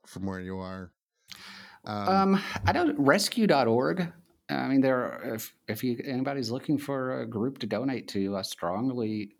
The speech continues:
Speaker 2: um, suggest them. And five hundred dollars a month, you can help build a stock a medical tent. Um, I mean, you don't have to give five hundred a month. I mean, give, like, twenty dollars or something. But, um,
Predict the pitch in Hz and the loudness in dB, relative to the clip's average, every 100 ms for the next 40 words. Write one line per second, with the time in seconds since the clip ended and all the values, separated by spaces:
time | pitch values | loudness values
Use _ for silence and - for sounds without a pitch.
0 | _ _ _ - 104 107 - 101 110 - | _ _ _ -8 -4 -4 -6 -8 -6 -6
1 | - 113 110 117 _ _ _ _ _ _ | -2 -2 -2 -8 _ _ _ _ _ _
2 | _ 104 101 101 104 104 107 - - - | _ -6 -2 0 0 -2 -4 -8 -18 -20
3 | - _ - - 127 151 151 151 175 165 | -20 _ -6 -4 0 0 2 4 4 2
4 | 151 185 202 - 113 113 110 101 95 107 | 4 4 2 2 2 2 2 2 0 0
5 | 113 127 135 127 117 113 110 104 - - | -2 -4 -2 -4 -4 -4 -4 -6 -10 -10
6 | - - 131 - 104 147 104 101 107 123 | -6 -2 0 0 0 0 -2 -2 -4 -4
7 | - _ _ _ _ _ _ 101 104 101 | -10 _ _ _ _ _ _ -8 -6 -4
8 | 101 104 _ _ _ _ - 95 98 92 | -4 -6 _ _ _ _ -14 -6 -4 -4
9 | 87 87 - 87 98 82 - 107 85 101 | -6 -6 -4 -4 -4 -8 -4 -4 -2 -4
10 | 87 87 85 78 - - - 113 90 123 | -4 -6 -8 -10 -12 -14 -8 -6 -4 -4
11 | 104 82 95 95 92 - 98 101 98 - | -4 -8 -8 -8 -10 -10 -8 -6 -8 -12
12 | _ - - - - _ _ 110 110 104 | _ -20 -20 -20 -20 _ _ -6 -4 -6
13 | 104 | -8